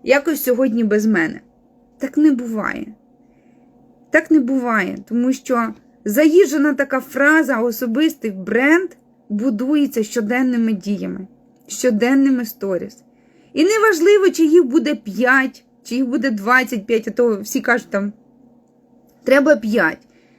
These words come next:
Можна двадцять, ви розумієте, що це ваш навик, ви розвиваєте свій навик.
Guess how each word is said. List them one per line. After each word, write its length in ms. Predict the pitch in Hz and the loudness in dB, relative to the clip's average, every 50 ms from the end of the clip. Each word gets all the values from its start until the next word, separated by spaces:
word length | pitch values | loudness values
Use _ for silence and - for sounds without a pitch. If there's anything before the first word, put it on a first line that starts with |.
| _ _ _ _ _ _ _ _ _ _ _ _ _ _ _ | _ _ _ _ _ _ _ _ _ _ _ _ _ _ _
Можна 440 | - 254 294 359 415 349 381 359 339 | 2 4 4 4 4 4 4 2 2
двадцять, 640 | 285 269 254 262 320 330 330 311 269 214 240 220 202 | 2 0 -2 0 2 4 4 4 2 0 -4 -4 -2
ви 100 | 226 247 | -2 -2
розумієте, 500 | 240 254 247 311 330 392 392 - 247 233 | -2 0 0 0 0 0 0 -2 -2 -4
що 200 | 214 - 247 240 | -4 -6 -8 -8
це 220 | - - 302 294 | -2 0 0 0
ваш 640 | 277 208 202 240 262 277 294 277 - - - - - | 0 0 0 0 2 2 2 0 -2 -8 -12 -10 -4
навик, 500 | - 226 233 247 262 247 220 185 180 175 - | -2 0 2 2 2 2 2 0 -2 -4 0
ви 140 | 208 214 233 | 2 2 2
розвиваєте 760 | 240 240 202 220 220 214 196 220 262 311 330 269 214 220 208 | 2 2 0 0 -2 0 0 2 2 2 2 0 0 -2 -4
свій 360 | - - 208 202 262 277 277 | -4 -4 -2 2 4 4 4
навик. 560 | 247 214 202 190 180 170 165 165 170 - _ | 4 2 2 0 0 -2 -2 -6 -8 -10 _